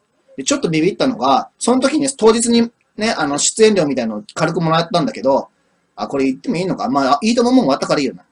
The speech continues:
出演料軽くもらったんだけどね、その明細みたいのが、自分がいつもやってる仕事のところの一番下に、なんか笑っていいとも出演料って、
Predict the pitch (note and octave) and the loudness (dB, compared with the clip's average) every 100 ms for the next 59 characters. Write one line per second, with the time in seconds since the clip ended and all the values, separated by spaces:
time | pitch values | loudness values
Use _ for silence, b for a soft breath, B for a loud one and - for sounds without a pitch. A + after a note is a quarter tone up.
0 | _ - - G#3+ G#3 D3+ D3+ D#3+ E3 E3 | _ -10 0 2 2 2 0 -2 0 0
1 | E3 C#3+ A2+ G#2+ A#2+ A#2 - - - C3+ | 0 -2 -4 -6 -8 -8 -14 -8 -2 4
2 | A3 C#4 D4+ D4 - F3 A#2+ C3+ - - | 6 6 6 6 4 4 2 0 -2 -4
3 | _ D#3 G#3+ C#4 C#4 D4+ D#4 G3 - B2+ | _ -2 2 4 6 6 4 2 0 -2
4 | E3 F3+ G3+ G3 F#3 G3+ F#3 F#3 E3+ B3+ | 0 2 4 4 4 4 4 0 2 4
5 | C#4+ C4+ C4 G3+ D#3+ - - F3 A#2+ B2 | 6 6 6 4 0 -4 0 0 2 2
6 | F#3 - - G#3 E3 A#2+ - - F#3+ D#3 | 2 2 -2 -2 -2 -2 -2 2 2 2
7 | A#2 | -2